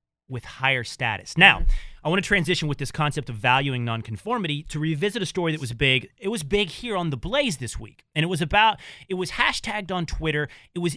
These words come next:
Speaker 1: in the social media.
Speaker 2: Glenn talked a lot about it.
Speaker 1: Glenn talked a
Speaker 2: Yeah.
Speaker 1: lot about this,
Speaker 2: Yeah.
Speaker 1: about Grayson.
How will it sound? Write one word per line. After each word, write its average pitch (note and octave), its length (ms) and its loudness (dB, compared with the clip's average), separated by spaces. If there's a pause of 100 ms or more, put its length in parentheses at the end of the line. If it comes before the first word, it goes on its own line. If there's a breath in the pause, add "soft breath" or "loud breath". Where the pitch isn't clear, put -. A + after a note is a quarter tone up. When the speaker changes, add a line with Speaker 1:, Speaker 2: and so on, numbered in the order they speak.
Speaker 1:
in C4+ 200 2
the C4+ 60 -2
social G3+ 380 -2
media. C#3+ 380 0
Speaker 2:
Glenn B3+ 300 4
talked C#4 280 2
a G3 60 0
lot G3 240 6
about D3 240 2
it. F#2+ 80 -8
Speaker 1:
Glenn C4+ 260 -2
talked F3 320 -10
a A3+ 80 -10
Speaker 2:
Yeah. E3 140 0
Speaker 1:
lot D#3+ 100 0
about A#2+ 240 -8
this, - 240 -18
Speaker 2:
Yeah. D#3 80 -4
Speaker 1:
about D#3+ 180 4
Grayson. D#3+ 460 2